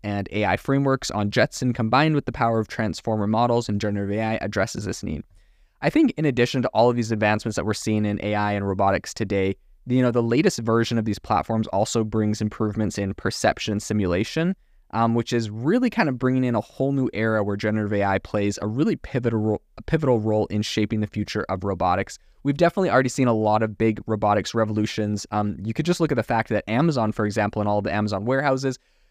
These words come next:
some of these things are, like, insanely automated with robotics. There's not even a lot of people on the floor where essentially there's just, like, shelves and shelves all over the place full of different products. And there's all these robots that just zip around, grab whatever you need,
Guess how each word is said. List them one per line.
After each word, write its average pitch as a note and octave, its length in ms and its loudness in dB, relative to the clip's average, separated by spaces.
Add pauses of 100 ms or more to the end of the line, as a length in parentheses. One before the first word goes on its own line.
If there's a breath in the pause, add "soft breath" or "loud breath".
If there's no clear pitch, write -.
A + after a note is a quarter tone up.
(100)
some D#3 200 2
of E3+ 80 2
these E3 160 0
things D3 320 0
are, A#2 200 6
like, G#2 300 2 (180)
insanely B2 920 -2
automated G2+ 480 2
with G2 160 -2
robotics. G#2+ 580 2 (140)
There's A2+ 220 -2
not A#2+ 340 2
even A#2+ 160 0
a A2+ 40 0
lot G#2+ 180 4
of - 80 -6
people C#3 280 0
on A2 120 2
the G2+ 80 0
floor C3 400 2
where A2 120 2
essentially A2+ 360 -2
there's G#2 180 2
just, G2 140 -2
like, F#2 120 0 (320)
shelves A2+ 460 0
and G#2+ 100 -2
shelves G#2+ 400 0
all A2+ 200 4
over G#2+ 120 0
the G2+ 80 -2
place G#2 240 0
full A2 200 0
of F#2+ 160 -2
different A2 240 -2
products. C#3 400 2 (240)
And A#2 80 -2
there's A#2 100 2
all A#2 100 4
these A2+ 140 2
robots G#2+ 400 4
that G2 140 -4
just G2+ 400 -2
zip A#2 120 0
around, G#2 360 2
grab G2+ 200 2
whatever G#2 240 2
you G2+ 140 0
need, A2+ 340 0